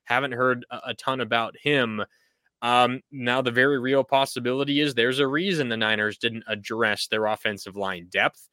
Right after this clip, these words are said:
because maybe they feel like they have some diamonds in the rough who just haven't yet had the opportunity to shine. Time will tell. Ultimately, I hope we don't learn a lot about those guys this year, because that means, like you said, you have a relatively healthy year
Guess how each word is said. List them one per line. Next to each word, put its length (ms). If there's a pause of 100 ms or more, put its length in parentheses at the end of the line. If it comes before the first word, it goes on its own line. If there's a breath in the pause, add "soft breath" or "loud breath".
(280)
because 260
maybe 300
they 160
feel 200
like 200
they 100
have 260
some 220
diamonds 400
in 120
the 100
rough 260
who 120
just 200
haven't 320
yet 220
had 240
the 120
opportunity 600
to 100
shine. 580 (520)
Time 240
will 160
tell. 420
Ultimately, 560
I 140
hope 260
we 120
don't 340
learn 160
a 40
lot 200
about 260
those 220
guys 280
this 240
year, 180
because 280
that 240
means, 340
like 220
you 180
said, 400 (280 soft breath)
you 100
have 140
a 60
relatively 640
healthy 300
year 500